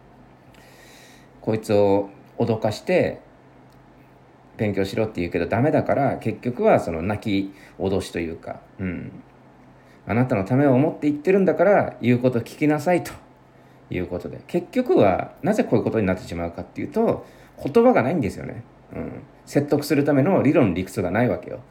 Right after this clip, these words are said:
親にはね。うん。でもそれは別にしょうがない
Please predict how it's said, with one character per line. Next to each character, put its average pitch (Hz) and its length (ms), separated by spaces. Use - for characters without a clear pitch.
親 101 200
に 85 100
は 76 100
ね。 - 200
う - 20
ん。 - 200
で 170 120
も 151 80
そ 139 100
れ 147 80
は 196 220
別 - 240
に 95 240
し - 120
ょ 110 80
う - 20
が 127 100
な 127 120
い 127 160